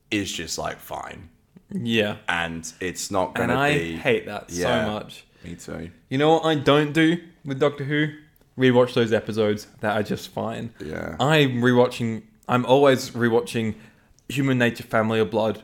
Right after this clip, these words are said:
Speaker 2: Waters of Mars, you know, Stolen Earth. Very rarely watch Journey's End. Uh, Sound of Drums. Very rarely watch Last of the Time Lords. You don't see me rewatching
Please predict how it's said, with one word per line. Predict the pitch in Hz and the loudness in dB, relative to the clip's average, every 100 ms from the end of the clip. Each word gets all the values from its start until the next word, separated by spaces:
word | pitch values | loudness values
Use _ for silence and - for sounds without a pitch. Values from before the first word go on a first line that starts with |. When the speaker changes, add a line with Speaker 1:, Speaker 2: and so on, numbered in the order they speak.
| _ _ - | _ _ -10
Speaker 2:
Waters | 120 131 127 117 | 0 0 0 -2
of | 110 | -4
Mars, | 113 110 107 107 104 98 - - _ _ _ _ - | 0 2 4 2 0 -4 -12 -18 _ _ _ _ -6
you | 113 | -2
know, | 113 | -2
Stolen | - 151 131 120 | 2 6 6 6
Earth. | 120 123 - - | 4 2 -4 -12
Very | 104 110 156 | 2 6 8
rarely | 160 180 185 | 8 8 6
watch | 180 - | 4 6
Journey's | 170 175 185 | 6 8 8
End. | 180 120 143 - 196 226 247 233 - | 8 6 2 -4 -12 -12 -12 -12 0
Uh, | 110 113 113 110 107 - - 110 - _ - - - _ - | 4 6 6 4 2 -8 -18 -18 -18 _ -20 -20 -20 _ -14
Sound | - 143 127 | 0 4 4
of | 120 | 4
Drums. | 123 127 127 127 - - | 4 4 2 -4 -12 -10
Very | - 120 175 | 4 6 8
rarely | 180 175 180 | 8 8 8
watch | 180 - | 4 4
Last | 160 160 | 0 0
of | 170 | -2
the | |
Time | 170 185 151 135 120 | 2 4 6 4 4
Lords. | 113 110 - - - - _ _ - | 4 2 -10 -20 -20 -20 _ _ 0
You | 120 | 2
don't | 123 147 151 | 8 8 8
see | 147 147 139 | 4 2 4
me | 131 117 | 4 4
rewatching | 123 117 117 117 - 117 113 110 | 4 6 4 2 -2 0 0 -2